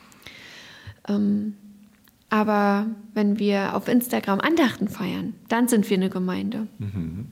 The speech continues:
Speaker 1: Und weil ich jetzt so auf der Suche bin und hier in, äh, vor Ort noch gar keine Gottesdienste feiere und mir es wirklich fehlt, ähm, und ich von so vielen weiß, die auch auf der Suche sind oder gerade so Spiritualität in ihrem Leben vermissen,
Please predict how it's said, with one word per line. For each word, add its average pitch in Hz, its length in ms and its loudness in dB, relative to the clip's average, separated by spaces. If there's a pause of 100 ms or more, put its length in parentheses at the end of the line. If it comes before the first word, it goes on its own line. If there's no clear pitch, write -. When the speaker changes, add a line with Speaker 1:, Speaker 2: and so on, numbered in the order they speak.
(440)
Speaker 1:
Und 214 200 2
weil 214 560 2
ich 370 180 0
jetzt 370 200 2
so 220 80 4
auf 208 180 0
der 214 120 2
Suche 233 320 0
bin 277 260 2
und 247 160 2
hier 240 140 2
in, 220 200 2 (400)
äh, 202 160 2
vor 202 200 0
Ort 247 240 2
noch 240 140 0
gar 220 120 0
keine 214 260 2
Gottesdienste 214 760 -2
feiere 240 540 0
und 208 120 -2
mir 208 100 0
es 208 160 -6
wirklich 240 320 -2
fehlt, 247 460 -2 (840)
ähm, 226 520 0 (100)
und 226 160 2
ich 233 120 -2
von 240 160 4
so 247 80 4
vielen 233 320 4
weiß, 220 220 0
die - 160 0
auch 311 200 2
auf 214 180 0
der 190 120 0
Suche 202 340 -2
sind 226 520 -2 (240)
oder 214 180 0
gerade 220 440 0
so 208 360 0
Spiritualität 214 880 0
in 254 120 0
ihrem 233 160 2
Leben 240 180 2
vermissen, 240 500 -2